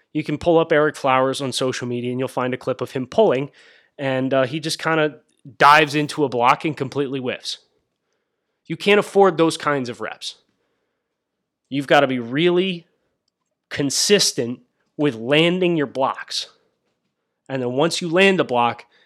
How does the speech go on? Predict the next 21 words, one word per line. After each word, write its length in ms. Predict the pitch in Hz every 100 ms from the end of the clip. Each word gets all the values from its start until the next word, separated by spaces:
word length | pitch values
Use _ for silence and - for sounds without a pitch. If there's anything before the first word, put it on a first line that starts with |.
| _ _ -
can 360 | - 175 190
you 380 | 175 143 135 131
consistently 920 | 127 147 123 - 147 - 143 131 131
move 340 | 127 147 160 131
that 220 | 135 123
defender 440 | 127 - 127 113
against 360 | 110 104 98 -
his 160 | - -
will? 160 | - _ _ _ _ _ _ _ _ _ _ _ _ _ _ _ -
And 120 | 123
that's 180 | 143 160
how 140 | 165
schematically 960 | 151 - 151 139 165 185 185 - 113 135
a 40 |
team 300 | 160 - 151
can 180 | 160 139
stuff 440 | 127 - 156 151 170
up 140 | 160
the 80 | 131
running 320 | 123 120 113
game. 300 | 98 101 139